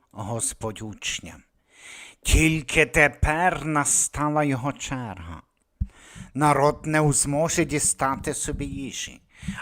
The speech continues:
Апостоли теж не змогли зробити нічого. Тепер настав його час. Тепер усе з-, дозріло для чуда.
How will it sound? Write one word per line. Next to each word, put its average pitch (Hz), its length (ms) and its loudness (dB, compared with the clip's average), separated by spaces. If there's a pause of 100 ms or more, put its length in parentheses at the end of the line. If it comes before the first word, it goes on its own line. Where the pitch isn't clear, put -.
(120)
Апостоли 135 920 4
теж 120 600 -6
не 127 260 -4
змогли 110 680 -8 (140)
зробити 107 540 -8
нічого. - 480 -18 (880)
Тепер 131 360 6
настав 127 600 -2
його 113 380 -8
час. - 500 -12 (520)
Тепер 147 720 4
усе 135 380 -2
з-, - 200 -4
дозріло 120 680 -6
для 117 200 -10
чуда. 98 540 -14